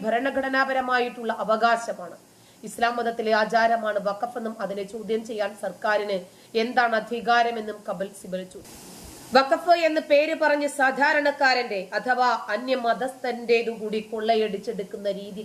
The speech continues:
കണ്ടപ്പോഴാണ് ഈ രൂപത്തിലൊരു നിയമ ഭേദഗതി വളരെ അത്യന്താപേക്ഷിതമാണ് എന്ന് ആളുകൾക്കും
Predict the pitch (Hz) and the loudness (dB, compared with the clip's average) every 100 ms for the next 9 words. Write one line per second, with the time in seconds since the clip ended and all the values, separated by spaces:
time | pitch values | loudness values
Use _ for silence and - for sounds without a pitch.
0 | 190 185 180 185 180 190 208 180 - - | -8 -8 -8 -6 -2 0 2 0 -2 -18
1 | - 208 226 208 208 202 196 196 196 208 | -12 -6 -6 -4 -4 -4 -6 -4 -4 -2
2 | 196 180 214 220 220 196 190 185 180 - | -4 -4 -2 0 -2 -6 -6 -6 -8 -14
3 | - _ _ _ _ _ - - 185 185 | -20 _ _ _ _ _ -20 -10 -2 2
4 | 214 226 220 175 - - - - 202 - | 4 4 2 -2 -10 -20 -20 -4 -2 0
5 | 240 226 226 226 214 - 196 196 190 196 | 2 4 4 4 -2 -6 -4 -2 2 2
6 | 202 196 190 185 185 - 175 190 185 180 | 2 2 0 0 -4 -6 -4 -4 -4 -6
7 | 180 | -8